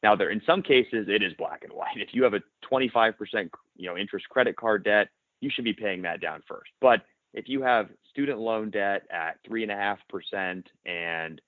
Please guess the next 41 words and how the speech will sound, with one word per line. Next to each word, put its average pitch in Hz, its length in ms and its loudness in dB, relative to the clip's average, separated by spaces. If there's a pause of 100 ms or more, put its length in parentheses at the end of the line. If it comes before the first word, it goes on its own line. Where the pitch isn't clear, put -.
(260)
you 104 60 -2
have 87 60 -4
a 87 60 -6
mortgage 107 600 4
at - 140 -4
three 98 160 -2
and 92 100 -2
a 90 40 -6
half 87 320 -4
percent 85 680 -8
and 82 260 -4
you 82 80 -6
wanna 82 160 -4 (100)
save 85 200 -2
for - 60 -8
retirement 98 880 2
and 80 280 -8
you 82 80 -16
wanna 78 200 -6
travel, 95 760 4
you 143 120 2
know, 135 160 8
it's 113 200 0
six - 200 -4
and 131 100 -2
a - 20 -6
half 110 300 -2
dozen 104 300 -2
and 92 120 -8
the 90 140 -6
other 85 260 -2
probably 85 460 -4
with 82 400 -4
what 98 300 0
the 90 40 -4
best 85 320 0
thing 82 180 -8
to 82 120 -12
do 80 240 -4
is. - 220 -14
So 90 260 6